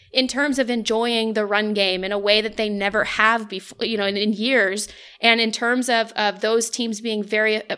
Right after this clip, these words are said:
produ-, productive and efficient and steady. And then you think, "Wow, a guy like Robert Woods really have, would have helped out in that regard." And a guy like Robert Woods really, when Cooper Kupp goes down, can step in and,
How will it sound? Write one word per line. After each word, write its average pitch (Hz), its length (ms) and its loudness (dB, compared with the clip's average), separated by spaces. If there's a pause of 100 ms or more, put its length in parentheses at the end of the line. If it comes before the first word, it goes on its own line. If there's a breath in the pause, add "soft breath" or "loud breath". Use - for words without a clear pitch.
produ-, 220 400 -2
productive 233 600 0
and 196 100 -4
efficient 214 600 0
and 196 200 -4
steady. 226 600 -4 (320 loud breath)
And 247 200 2
then 294 240 2
you 285 80 2
think, 240 420 -2
"Wow, 220 340 2
a 208 80 -4
guy 247 180 -2
like 311 160 -2
Robert 208 340 0
Woods 185 340 -2
really 220 380 -2
have, 202 160 -4
would 208 160 -4
have 196 100 -4
helped 196 300 -4
out 160 340 -2
in 196 160 -4
that 180 200 -2
regard." 120 420 -6 (300 loud breath)
And 240 120 2
a 233 60 2
guy 262 220 0
like 285 200 -2
Robert 220 340 0
Woods 196 560 0
really, 226 600 0
when 226 200 -4
Cooper 254 280 -2
Kupp 247 280 -6
goes 208 220 -2
down, 190 300 0
can 233 200 -2
step 269 320 2
in 226 260 2
and, 208 280 -2